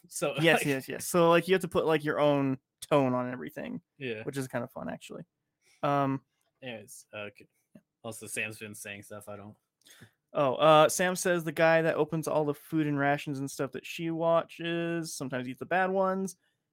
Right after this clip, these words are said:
Speaker 2: And the guy she mentioned that opens all the M R Es, he opens all kinds of vintage food. So just, like, stuff from the nineteen thirties, I presume?
Speaker 1: Yeah. Is it Ashens? <laughs> No, he doesn't
Speaker 2: No,
Speaker 1: do
Speaker 2: um,
Speaker 1: that.
Speaker 2: Ashens does
Speaker 1: He do-,
Speaker 2: open a bunch of old stuff,
Speaker 1: but,
Speaker 2: too,
Speaker 1: like,
Speaker 2: but
Speaker 1: that's not his
Speaker 2: Yeah, that's
Speaker 1: thing,
Speaker 2: not his
Speaker 1: yeah.
Speaker 2: thing.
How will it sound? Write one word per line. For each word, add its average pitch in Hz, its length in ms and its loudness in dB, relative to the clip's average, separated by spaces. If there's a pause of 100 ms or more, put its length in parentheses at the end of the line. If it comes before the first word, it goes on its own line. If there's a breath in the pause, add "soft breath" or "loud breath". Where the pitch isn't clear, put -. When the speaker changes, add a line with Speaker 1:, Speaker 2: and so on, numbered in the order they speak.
Speaker 2:
And 147 140 0
the 147 60 0
guy 147 160 4
she 151 160 -4
mentioned 143 500 -2
that 131 80 -4
opens 135 240 -4
all 131 60 0
the 131 120 -2
M 127 100 -2
R 131 180 -2
Es, 143 400 -2
he - 180 -6
opens 143 200 0
all 135 80 0
kinds 135 240 -2
of 127 100 -4
vintage 143 680 0
food. 73 440 -10 (640)
So 147 200 2
just, 135 220 0
like, 131 360 2
stuff - 400 2
from 151 100 0
the 143 60 4
nineteen 139 380 0
thirties, 190 320 2
I 262 220 2 (140)
presume? 392 380 2 (760)
Speaker 1:
Yeah. - 80 -20 (340)
Is - 100 -8
it 117 160 -10
Ashens? 135 640 0
<laughs> - 40 -20
No, 117 140 -8 (160)
he - 80 -20
doesn't 135 300 2
Speaker 2:
No, 175 120 6
Speaker 1:
do 170 140 6
Speaker 2:
um, - 0 -
Speaker 1:
that. 175 200 2
Speaker 2:
Ashens 160 420 4
does 131 200 4
Speaker 1:
He - 20 4
do-, 139 80 4
Speaker 2:
open 143 100 0
a 127 60 6
bunch 123 160 -2
of 120 80 -4
old 127 100 -6
stuff, - 180 0
Speaker 1:
but, 147 60 4
Speaker 2:
too, 143 200 4
Speaker 1:
like, - 20 -2
Speaker 2:
but - 60 -2
Speaker 1:
that's 143 180 2
not 120 160 -4
his 101 320 -14
Speaker 2:
Yeah, 135 260 0
that's 165 120 8
Speaker 1:
thing, - 20 4
Speaker 2:
not 151 100 6
his 151 120 4
Speaker 1:
yeah. - 20 -16
Speaker 2:
thing. - 440 0